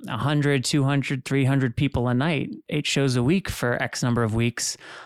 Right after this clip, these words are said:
I could use my skills and my life experience in this really productive way so that these people could come and escape or laugh or learn or a little bit of everything, or maybe even just take a nap.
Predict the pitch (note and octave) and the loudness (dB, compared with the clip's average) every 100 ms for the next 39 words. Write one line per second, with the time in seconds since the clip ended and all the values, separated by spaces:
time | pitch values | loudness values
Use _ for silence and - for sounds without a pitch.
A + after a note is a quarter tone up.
0 | - B2 - A#2+ B2+ C#3 C3 A#2+ A2 - | -6 -4 0 0 2 4 4 2 0 0
1 | C3+ C3 A#2+ A2+ A2+ A2 A2+ - C3+ C3+ | 0 2 2 2 0 -2 -4 -6 -2 0
2 | B2 A2 A2+ G#2+ - A#2+ A#2 - A#2 - | 0 0 -2 -2 -2 -2 -2 -2 -4 -4
3 | A2 A#2 C3+ C#3 B2 C3 A#2+ D3 C#3+ - | -6 -2 0 0 -2 -2 -4 -2 -2 0
4 | B2+ - A2+ B2 - C3 A#2+ G#2+ G#2 C#3 | -2 -2 -4 -4 -2 0 2 0 0 -2
5 | - - F#3 F#3+ F#3+ B2 A#2+ D3 D#3+ F3 | -2 0 0 0 0 0 2 0 0 -2
6 | B2+ A2+ B2+ D#3 E3 F3 F3+ C3+ A#2 C#3 | -2 0 2 2 2 2 2 2 2 2
7 | C3+ B2+ A#2 C3+ F3 E3+ F3 F3+ D#3 F#3+ | 2 2 2 2 0 0 0 2 2 4
8 | A3+ A3+ A#3+ A#3 A#3 A3+ G#3+ - | 4 4 2 2 2 2 2 -2